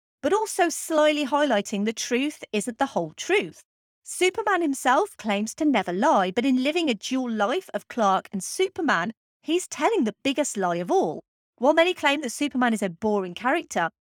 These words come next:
I actually think this movie presents him as quite interesting in how easy it is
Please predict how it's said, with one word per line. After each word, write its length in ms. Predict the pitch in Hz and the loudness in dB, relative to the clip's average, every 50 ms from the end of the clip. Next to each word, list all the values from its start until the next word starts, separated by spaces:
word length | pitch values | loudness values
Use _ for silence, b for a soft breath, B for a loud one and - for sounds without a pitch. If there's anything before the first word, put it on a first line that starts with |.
| _ _ _ | _ _ _
I 80 | 226 269 | 2 4
actually 320 | 302 359 - - 453 440 | 4 2 2 0 -2 0
think 200 | 370 - 339 262 | 0 0 -2 0
this 180 | 294 294 - 285 | -2 -2 -2 0
movie 260 | 285 302 302 - 269 | 0 0 0 0 -2
presents 540 | 226 - 262 247 220 254 262 330 311 - - | -4 -2 -4 -2 0 0 0 -2 -2 -4 -4
him 100 | 285 277 | -4 -4
as 80 | 254 | -6
quite 260 | - - 208 196 - - | -4 -2 -2 -2 0 -2
interesting 600 | 254 349 - - 339 - - - 208 170 170 196 - _ _ _ _ - | -4 -4 -4 -6 -8 -8 -4 -4 -4 -4 -4 -6 -14 _ _ _ _ -4
in 120 | 247 262 | -2 0
how 220 | 254 302 285 269 - | 2 0 0 0 0
easy 440 | 254 277 294 320 339 - 381 381 359 | -2 -2 -2 -2 0 0 0 0 2
it 100 | 285 311 | 2 2
is 340 | 415 466 233 202 202 - | 2 2 2 0 -2 -6